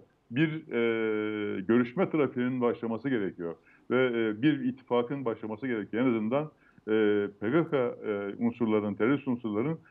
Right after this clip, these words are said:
bu bölgeden temizlenmesi açısından. Çünkü bunlar devam ettiği sürece görece-, e, yani, e, Irak'ın parçalanması söz konusu. E, Irak'ın parçalanmasını herhalde,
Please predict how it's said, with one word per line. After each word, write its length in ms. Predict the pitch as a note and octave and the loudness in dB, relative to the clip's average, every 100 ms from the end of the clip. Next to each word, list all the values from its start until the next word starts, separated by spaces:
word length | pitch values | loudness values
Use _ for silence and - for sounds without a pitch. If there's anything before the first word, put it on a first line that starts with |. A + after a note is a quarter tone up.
| _ | _
bu 120 | D#3 | 4
bölgeden 400 | C#3+ A#2 A#2 D3+ | 4 4 2 0
temizlenmesi 680 | C3+ B2+ B2 A#2 B2 B2 B2 | 0 0 2 2 0 0 0
açısından. 500 | A2+ - G#2 F2 E2 - - _ | -4 -4 -8 -6 -8 -12 -20 _
Çünkü 440 | - C#3 D3 C#3 A2 | -4 2 2 0 -4
bunlar 340 | B2 D3+ D3 | 0 2 2
devam 240 | D3 D3+ D3+ | 2 0 -2
ettiği 280 | D3+ F3 | -2 -6
sürece 440 | - - A#2+ D#3+ D3 | -4 -4 -2 0 0
görece-, 300 | C3 C3+ C#3+ | 2 2 2
e, 340 | C#3 B2+ A#2+ | 0 -2 0
yani, 300 | C#3+ B2 B2 A#2+ _ _ - | 0 0 -2 -6 _ _ -2
e, 100 | B2 | 2
Irak'ın 420 | C#3 D#3+ D3 D3+ | 4 4 2 -2
parçalanması 680 | C#3 C3 B2+ C#3 C3+ C3 F3 | -2 -2 0 -4 -4 -6 -6
söz 260 | D#3+ A2+ - | -6 -6 -8
konusu. 420 | F2 E2+ - D3+ - _ _ B2+ | -12 -12 -12 -12 -14 _ _ -2
E, 320 | A#2+ A#2 A#2 | 0 2 2
Irak'ın 300 | C#3+ D3 D#3 | 0 0 -2
parçalanmasını 880 | C#3+ C3 C3+ C3+ C#3 C3 C#3+ D3 D#3 - _ _ _ _ | 0 -2 -2 -6 -4 -6 -4 -4 -6 -10 _ _ _ _
herhalde, 540 | - C#3 G#2+ A#2+ D3 | 2 4 4 4 2